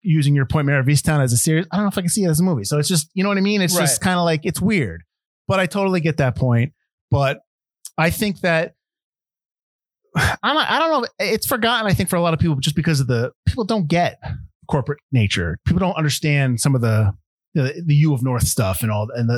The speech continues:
Speaker 1: and the lawyer stuff. It's a little maybe above people because it's just maybe, maybe that scares people away. Uh, but also, I think people have watched this movie and like, "Oh, I liked it," but they don't ever go back to talk about it again. Like
Speaker 2: Right.
Speaker 1: the whole concept of this podcast.
Speaker 2: <laughs> Exactly.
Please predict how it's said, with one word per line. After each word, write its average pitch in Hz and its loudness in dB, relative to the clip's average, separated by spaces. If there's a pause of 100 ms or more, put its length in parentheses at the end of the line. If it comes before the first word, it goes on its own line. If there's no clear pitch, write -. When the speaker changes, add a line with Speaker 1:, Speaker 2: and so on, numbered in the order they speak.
Speaker 1:
and 123 2
the 123 0
lawyer 120 -2
stuff. 123 -2
It's 151 -4
a 190 -2
little 175 0
maybe 165 0
above 127 0
people 131 2
because 123 2
it's 104 -4
just 139 -4
maybe, 143 0
maybe 175 0
that 156 0
scares 135 0
people 127 2
away. 107 2 (520)
Uh, 196 -2
but 220 0
also, 220 0 (340)
I 233 0
think 302 -2 (360)
people 240 0
have 156 0
watched 160 2
this 180 -4
movie 190 0
and 185 0
like, 185 -2
"Oh, 240 -2
I 170 2
liked 156 0
it," 214 -2 (300)
but 202 -4
they 247 -2
don't 262 -2
ever 247 -2
go 233 -2
back 214 0
to 202 -2
talk - -2
about 120 0
it 90 -2
again. 92 -2
Like 123 0
Speaker 2:
Right. 156 0
Speaker 1:
the 156 4
whole 165 0
concept 151 2
of 143 2
this 147 2
podcast. 175 0
Speaker 2:
<laughs> - -2
Exactly. 175 -2